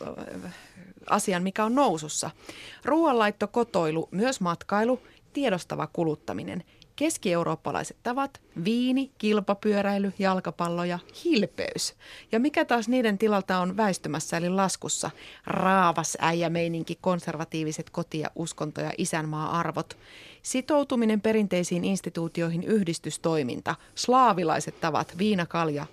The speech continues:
jääkiekko ja melankolia. Tää on mainio lista.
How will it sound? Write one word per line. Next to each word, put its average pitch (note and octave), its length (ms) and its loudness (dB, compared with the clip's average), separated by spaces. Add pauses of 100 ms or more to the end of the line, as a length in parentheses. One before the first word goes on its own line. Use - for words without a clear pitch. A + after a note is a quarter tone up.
(100)
jääkiekko - 640 -4
ja E3 140 -4 (140)
melankolia. F#3 800 -2 (320)
Tää C#4 100 4
on A#3+ 200 4
mainio F3 600 0
lista. - 380 -6